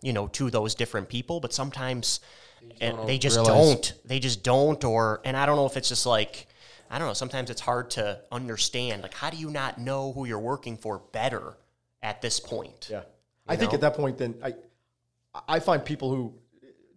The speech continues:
Speaker 3: don't respond over a period of time after you made the effort not
Speaker 1: Mm-hmm.
Speaker 3: to care about the business.
Speaker 1: Yeah.
Speaker 3: Or you individ-,
Speaker 2: Yeah.
Speaker 3: like, maybe individually, but maybe
Speaker 2: Yeah.
Speaker 3: at the business. So,
Speaker 1: Yeah,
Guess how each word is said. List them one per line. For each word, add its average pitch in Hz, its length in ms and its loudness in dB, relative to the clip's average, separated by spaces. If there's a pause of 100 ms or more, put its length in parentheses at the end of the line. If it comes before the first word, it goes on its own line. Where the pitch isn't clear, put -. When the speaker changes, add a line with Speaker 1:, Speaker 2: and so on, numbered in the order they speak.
Speaker 3:
don't 135 200 0
respond 120 640 0
over 117 180 -4
a 107 40 -6
period 117 280 -4
of 113 40 -12
time 113 200 -4
after 110 220 -6
you 101 120 -12
made 107 220 -8
the 101 140 -6
effort 131 400 -8
not 117 140 -10
Speaker 1:
Mm-hmm. 117 140 -4
Speaker 3:
to 113 60 -10
care 101 260 -8
about 92 200 -10
the 90 80 -20
business. 87 380 -20 (100)
Speaker 1:
Yeah. 98 220 -8 (100)
Speaker 3:
Or 113 140 -4
you 104 200 -8
individ-, 98 300 -10
Speaker 2:
Yeah. - 60 -6
Speaker 3:
like, 117 180 4
maybe 160 220 4
individually, 117 360 -2
but 135 140 -4
maybe 123 120 -2
Speaker 2:
Yeah. 120 60 2
Speaker 3:
at 120 80 0
the 117 60 -6
business. 117 340 -6
So, 147 160 0
Speaker 1:
Yeah, - 100 -6